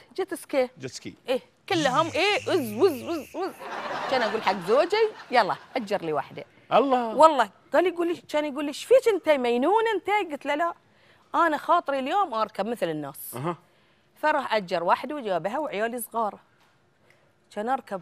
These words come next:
Speaker 1: في هذه، أول ما ركبت بس توني راكبة كان ينقلب فيني وأطيح بحر. والله
Speaker 2: مع
Speaker 1: العظيم.
Speaker 2: أول، مع أول فوف
Speaker 1: وي.
Speaker 2: شركاح بالماي.
Speaker 1: أيوة، في الماي.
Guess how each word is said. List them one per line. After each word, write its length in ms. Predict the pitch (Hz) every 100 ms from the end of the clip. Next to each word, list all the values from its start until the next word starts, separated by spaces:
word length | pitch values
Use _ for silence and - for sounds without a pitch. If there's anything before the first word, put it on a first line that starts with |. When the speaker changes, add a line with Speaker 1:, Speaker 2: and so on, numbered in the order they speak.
| -
Speaker 1:
في 160 | 170 160
هذه، 200 | 156 156 -
أول 400 | 381 349 294 277
ما 140 | 254 240
ركبت 320 | - 208 -
بس 160 | 170 -
توني 280 | 339 453 427
راكبة 340 | 320 - 240 240
كان 200 | 214 220
ينقلب 380 | 220 294 466
فيني 440 | - 285 233 180 156 - - - 214
وأطيح 340 | 233 311 -
بحر. 240 | 208 165 - - - - - - - -
والله 280 | 175 175 226
Speaker 2:
مع 220 | 175 196
Speaker 1:
العظيم. 180 | 220 247
Speaker 2:
أول، 480 | 240 240 240 226 180
مع 180 | 180 214
أول 280 | 247 214
فوف 440 | 131 139 262 240 190
Speaker 1:
وي. 380 | 311 392 392 339
Speaker 2:
شركاح 640 | - 220 233 240 170 135
بالماي. 380 | 175 180 131 87
Speaker 1:
أيوة، 320 | 294 320 262
في 80 | -
الماي. 360 | 294 269 220